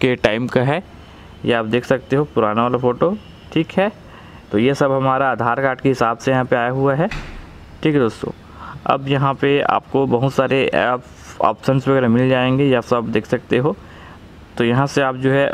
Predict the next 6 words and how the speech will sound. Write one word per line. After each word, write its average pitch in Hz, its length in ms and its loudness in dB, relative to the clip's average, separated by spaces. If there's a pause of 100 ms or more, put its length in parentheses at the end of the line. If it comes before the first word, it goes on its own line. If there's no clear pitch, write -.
उसके 131 280 0
बाद 127 320 0
अपना 117 300 2
जो 127 180 2
भी, 139 240 2
अ, - 760 -8